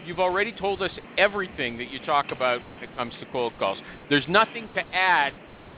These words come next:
about cold calls. Is that, is that what you're telling me? You know, you just handle the time objection and the "I'm happy here" objection,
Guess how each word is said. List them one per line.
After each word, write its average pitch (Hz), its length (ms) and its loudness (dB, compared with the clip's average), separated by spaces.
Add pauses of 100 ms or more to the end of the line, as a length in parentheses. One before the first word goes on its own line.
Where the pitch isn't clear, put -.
(140)
about 160 300 -2
cold 165 320 -2
calls. 107 340 -2
Is 156 120 -12
that, 208 180 4
is - 360 -14
that 233 160 2
what 247 80 -12
you're 240 100 -8
telling 240 300 -4
me? 269 180 -8
You 214 160 -6
know, 214 160 -2
you 202 200 -12
just 202 220 -8
handle 196 320 0
the 160 240 2 (400)
time 202 280 6
objection 202 920 0
and 156 280 0
the 147 120 -2
"I'm 151 220 2
happy 165 440 0
here" 180 280 0
objection, 185 640 0